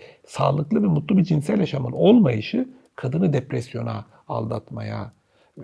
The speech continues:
öfke krizlerine, öfkeli bir kadın olmaya itebiliyor. Erkek olarak bakarsak, e, erkek cinsel ihtiyaçlarını gideremediğinde daha öfkeli olur, daha agresif olur ve içindeki eril enerjiyi sağlıklı bir şekilde boşaltamazsa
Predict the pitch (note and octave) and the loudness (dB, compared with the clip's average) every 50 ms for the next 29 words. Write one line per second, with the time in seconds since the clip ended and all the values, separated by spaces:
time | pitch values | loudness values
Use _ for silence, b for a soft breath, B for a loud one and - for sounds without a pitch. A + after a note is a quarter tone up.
0 | - - - A2+ - - - D#3+ D3 - B2 A#2 A2 A2 A#2 A#2 G#2+ A2 A2+ A#2 | -10 -6 -6 -6 -6 -6 -8 -8 -8 -6 -6 -4 -4 -4 -6 -6 -6 -6 -6 -8
1 | - - - D#3 D#3+ E3+ D#3+ - B2+ B2 C3 B2 A#2+ A#2+ A#2+ B2+ C3+ C#3+ C3+ - | -8 -6 -4 -2 -2 -2 -2 -2 -2 -4 -2 -2 -2 -2 -2 -2 -2 -4 -4 -6
2 | E3 D3+ C#3 B2+ B2 - - E3 E3 - - C4 - B3+ A3 F3 C#3+ C3 - - | -8 -8 -6 -8 -8 -4 -2 -2 -2 0 -2 0 2 4 4 4 4 2 0 -2
3 | - D2+ - - A#3+ - - - E3+ - _ _ _ B B B B B B B | -6 -8 -6 -4 -8 -6 -6 -10 -12 -12 _ _ _ B B B B B B B
4 | B D#3+ C3+ D3 C#3+ C3+ - - G#3+ - - C#3 B2+ - - A3+ A3 D#3+ - - | B -4 -2 0 0 0 0 -2 -2 -2 -2 -4 -4 -2 -2 -2 -2 -2 -4 -4
5 | E3 D3 - - E3 D3+ D3 C#3 C3+ C3+ D#3 D#3+ G#3 B3 A3 E3 A#2 - A#2+ A2 | -8 -8 -8 -8 -6 -4 -2 -2 -2 0 0 0 0 0 0 0 -2 -2 -6 -8
6 | G#2+ D#3 F#3 - b b b b b - - A#3 C#4 C4 - - - - B2 G#2+ | -6 -8 -10 -10 b b b b b -2 0 4 4 4 4 2 0 -4 -4 -2
7 | G#2 G2 G2+ - - _ _ _ b b b b b - - D3+ - G#3+ F3+ D#3 | -4 -6 -10 -14 -18 _ _ _ b b b b b -10 -4 0 2 4 4 4
8 | D#3 C#3+ C#3 - - - - - - G2 - - b b b b - C#3 C3 - | 4 2 2 -2 -10 -12 -12 -12 -12 -14 -16 -20 b b b b -6 -6 -6 -4
9 | - D#3+ D#3+ D#3 - E3+ D3 D3+ C#3 C3 F3 G3+ F#3 D3+ C2+ - - - _ - | -4 -4 -4 -4 -6 -6 -4 0 2 4 4 4 4 2 -2 -6 -12 -18 _ -6
10 | - B2 B2 A#2+ A2+ A2 G#2+ A2 A2+ A2+ A2 - - B2 B2+ C3 C3 - G#3+ F3 | -6 -4 -2 -2 -4 -4 -6 -6 -8 -8 -8 -6 -4 -2 -2 -2 0 0 -2 -2
11 | - - C3+ - - A#2+ A#2+ A#2 B2 A#2 - D3 D3 C#3 - F#3 G#3+ B3 A#3+ - | -2 -4 -6 -6 -6 -6 -4 -2 -4 -4 -2 -4 -6 -4 -4 -4 -2 -2 -4 -4
12 | - - G#3 | -6 -10 -10